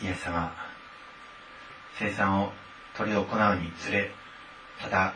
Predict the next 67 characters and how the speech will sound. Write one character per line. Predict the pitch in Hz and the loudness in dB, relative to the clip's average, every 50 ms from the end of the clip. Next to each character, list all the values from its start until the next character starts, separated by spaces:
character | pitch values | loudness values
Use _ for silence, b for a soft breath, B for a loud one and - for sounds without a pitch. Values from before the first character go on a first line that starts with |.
| - | -4
あ | - 95 | -6 -4
な | 92 - - | -2 -2 -2
た | - - - - | -2 0 2 2
を | - 104 | 2 0
覚 | - 104 101 107 113 107 101 | 2 2 4 6 8 6 6
え | - | 6
て | - 110 107 104 - - - | 4 2 2 2 0 -6 -8
こ | - 92 | -6 -4
れ | 92 92 | 0 2
を | 95 101 101 - | 2 0 0 -2
執 | - 92 | -4 -4
り | 90 92 | 0 0
行 | 90 90 | 0 0
い | 87 92 87 87 104 98 98 98 | 0 -2 -2 -2 0 0 -2 -4
続 | - - - 87 87 | -4 -10 -10 -8 -6
け | 101 | -6
る | 95 80 | -6 -6
こ | - - | -6 -4
と | 90 | -2
が | 92 90 | -2 -2
で | 90 - - | -2 -2 -4
き | - | -4
ま | - - | -6 -6
す | - - - | -6 -6 -8
よ | - - | -8 -8
う | |
に。 | - - - - - - - B B B B B B B B B - - - - - - | -8 -10 -12 -16 -16 -18 -16 B B B B B B B B B -16 -16 -16 -16 -12 -8
こ | 101 101 | -2 0
れ | 90 | 0
は | 87 - | 0 0
単 | - - 123 127 123 | 0 -2 -2 0 2
な | 104 92 | 2 2
る | 87 85 80 - - - | 2 2 -2 -4 -2 0
飲 | 131 131 - | 2 2 2
食 | - - 98 92 - 101 92 | 2 0 0 0 0 -2 -2
で | 87 87 | 2 4
は | - - - - - - - 87 85 | 4 4 4 0 -8 -14 -12 -6 -4
な | 85 85 - | -4 -4 -2
く、 | - 92 90 90 - - B B B B B B B B B B - - | -4 -6 -8 -8 -12 -14 B B B B B B B B B B -6 0
あ | - 98 | 2 4
な | 120 135 143 | 6 4 6
た | - 113 101 101 | 6 6 8 8
を | 113 107 - | 6 4 2
覚 | - 113 101 87 98 107 | -2 -2 2 4 4 4
え | - | 4
る、 | 80 - - - - - - - - - - - - - - - - - - - - - | 2 -2 -8 -10 -12 -14 -18 -18 -18 -18 -18 -18 -18 -18 -18 -18 -18 -18 -18 -16 -12 -8
そ | - | -6
し | - - - | -6 -4 -2
て | 90 - | -4 -4
あ | - - 92 95 | -2 0 0 0
な | 92 | 0
た | 85 90 87 | -2 -2 -4
の | 85 82 | -2 0
死 | - - - - 113 | 2 2 4 4 4
を | 101 95 95 | 4 2 2
告 | - - - 98 95 | -2 -6 -6 -2 0
げ | 95 92 | 0 0
知 | - - | 0 0
ら | 95 95 - | 0 0 0
せ | - 92 | -2 -2
る | 90 101 110 - - B B B B B B B B B B - - - - - | 0 0 0 0 -4 B B B B B B B B B B -18 -18 -16 -12 -8
大 | - 92 - | -6 -6 -4
切 | - - 98 - - 98 | -4 -4 -6 -4 -2 2
な | 98 101 101 - - - - - - | 2 4 2 2 -4 -10 -16 -16 -16
聖 | - - - - - - | -10 -2 2 2 2 4
な | 165 165 | 2 0
る | 175 196 - - | 0 0 0 -2